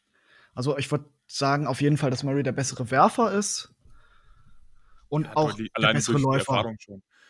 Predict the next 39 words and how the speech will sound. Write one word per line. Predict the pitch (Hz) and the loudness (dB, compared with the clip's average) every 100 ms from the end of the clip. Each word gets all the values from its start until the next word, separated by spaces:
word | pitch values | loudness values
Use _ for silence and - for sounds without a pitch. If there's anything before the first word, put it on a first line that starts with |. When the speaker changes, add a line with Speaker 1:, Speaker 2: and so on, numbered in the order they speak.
| _ _ _ _ _ _ _ _ | _ _ _ _ _ _ _ _
Speaker 2:
Ja. | - - _ - - - - _ _ _ _ - | -20 -20 _ -16 -14 -16 -20 _ _ _ _ -8
Alleine | 98 104 104 | -6 -4 -4
durch | 110 | -4
Speaker 1:
Ja, | 123 | -4
Speaker 2:
die | |
Erfahrung, | 98 92 113 | -4 -4 -4
Speaker 1:
ich | 110 | -2
Speaker 2:
die | 101 | -6
er | |
schon | 95 101 | -6 -8
gemacht | 98 101 104 | -8 -8 -12
hat, | 95 | -12
äh, | 76 95 | -12 -4
Speaker 1:
wollt | 139 160 | -2 -2
jetzt | 175 - | -2 -4
Speaker 2:
einfach | - 147 | -4 -2
Speaker 1:
noch | |
mal | 147 143 139 | 0 2 2
ein | 131 | 0
bisschen | 131 - 120 | -2 -4 -2
weitergehen. | 113 156 214 196 180 | -2 0 -2 0 0
Nach | 131 123 | 0 0
dem | - 113 | -4 -6
College | - 165 214 - - - - | -2 0 2 0 -6 -8 -8
ist, | 127 - - - | -6 -6 -6 -6
äh, | 113 110 107 107 _ _ _ _ _ | -6 -4 -6 -8 _ _ _ _ _
John | - 127 127 | -6 -4 0
Wolford | 147 156 170 - | 0 0 -2 -2
dann | 120 120 113 _ _ _ _ | 0 0 -2 _ _ _ _
Practice | - 156 - 208 | -6 -4 -4 -6
Squad | - - 165 160 165 - - - | -6 -4 -2 -2 -4 -14 -16 -10
bei | 110 113 | -6 -6
den | 113 113 113 | -4 -4 -4
New | |
York | 113 101 101 | -4 -6 -8
Jets. | 123 175 - - - _ _ _ _ _ _ _ _ _ _ _ | -4 -4 -6 -14 -16 _ _ _ _ _ _ _ _ _ _ _
Ist | 131 - | -10 -4
dann | 127 | -4
aber, | 113 120 117 117 110 | -2 -2 -2 -2 -6